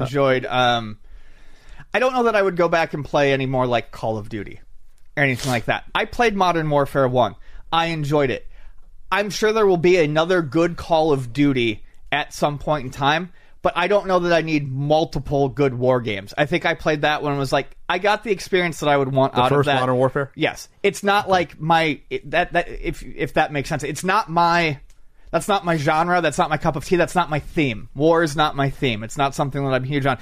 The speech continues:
Speaker 1: So I don't need multiple good experiences for a
Speaker 2: Sure.
Speaker 1: type of game like that. I played Call of Duty Modern Warfare one, and I was like, "You know what? That kind of wraps me up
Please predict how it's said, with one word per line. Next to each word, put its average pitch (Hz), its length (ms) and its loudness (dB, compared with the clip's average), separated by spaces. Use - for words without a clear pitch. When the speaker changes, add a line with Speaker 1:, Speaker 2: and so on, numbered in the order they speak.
Speaker 1:
So 208 120 0
I 202 60 4
don't 226 180 0
need 202 240 0
multiple 151 480 0
good 143 200 2
experiences 127 760 0
for 117 120 0
a 110 60 2
Speaker 2:
Sure. 92 60 -2
Speaker 1:
type 127 180 0
of 123 120 -8
game 127 180 0
like 117 200 -4
that. 120 240 -2
I 180 120 0
played 185 260 0
Call 170 180 2
of 160 60 -2
Duty 160 200 0
Modern 147 260 2
Warfare 147 340 2
one, 156 180 2
and - 180 -14
I 180 60 2
was 175 100 -2
like, 180 160 0
"You 208 80 -6
know 240 60 0
what? 240 120 -4
That - 320 -4
kind 208 260 0
of 180 240 -2
wraps 190 280 0
me 196 140 -2
up - 160 0